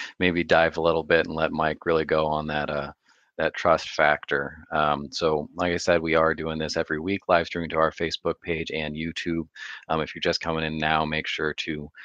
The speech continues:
uh, you know, check in next Wednesday at eleven. We'll be doing this live stream again. Um, this is meant to be an open Q and A and involve anyone and everyone who wants to jump in here. So please like and share and tell your friends about this live stream. If you're watching live, uh, put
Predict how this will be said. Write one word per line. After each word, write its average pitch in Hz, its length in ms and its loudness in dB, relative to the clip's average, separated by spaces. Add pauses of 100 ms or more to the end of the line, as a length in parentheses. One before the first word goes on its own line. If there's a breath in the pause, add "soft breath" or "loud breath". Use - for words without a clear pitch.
(240 loud breath)
uh, 76 420 0
you 76 100 -4
know, 73 120 -2
check 78 260 -2
in 78 140 -4
next 78 260 -4
Wednesday 80 480 0
at 71 280 2
eleven. 73 500 -2
We'll 73 100 -4
be 71 160 -10
doing 76 160 -8
this 73 180 -6
live 76 200 0
stream 73 240 -6
again. 90 360 -2 (460 loud breath)
Um, 78 320 0
this 78 240 -4
is 78 240 -4
meant 78 180 -2
to - 60 -14
be 82 140 -2
an 80 140 -2
open 95 340 -4
Q 98 200 -2
and 92 120 0
A 101 240 0
and 71 100 -6
involve 80 380 0 (260)
anyone 85 340 0
and 85 120 0
everyone 90 360 -2
who 87 120 -4
wants 82 320 -6
to - 80 -10
jump 82 280 -4
in 87 160 -4
here. 90 300 -4
So 78 280 -4 (340 loud breath)
please 110 320 0
like 104 240 2
and 92 120 -2
share 101 280 0
and - 180 -6
tell 87 160 0
your 85 120 -2
friends 90 260 -2
about 90 240 4
this - 180 -6
live 90 240 2
stream. 95 400 -2
If - 100 -12
you're 80 120 -2
watching 82 340 -2
live, 82 400 0 (420 loud breath)
uh, 78 340 4
put - 200 -4